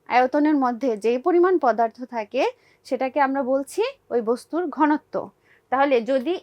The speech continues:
একই পরিমাণ আয়তন হয়, যার মধ্যে পদার্থের ভর কম থাকবে, সেটি হচ্ছে কম ঘনত্বের বস্তু, যার মধ্যে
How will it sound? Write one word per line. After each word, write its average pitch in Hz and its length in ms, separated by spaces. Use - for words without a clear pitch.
একই 302 360
পরিমাণ 349 440
আয়তন 240 400
হয়, 208 400
যার 247 300
মধ্যে 320 300
পদার্থের 254 600
ভর 233 360
কম 294 340
থাকবে, 233 460
সেটি 269 260
হচ্ছে 311 280
কম 214 300
ঘনত্বের 330 480
বস্তু, 349 340
যার 247 380
মধ্যে 330 420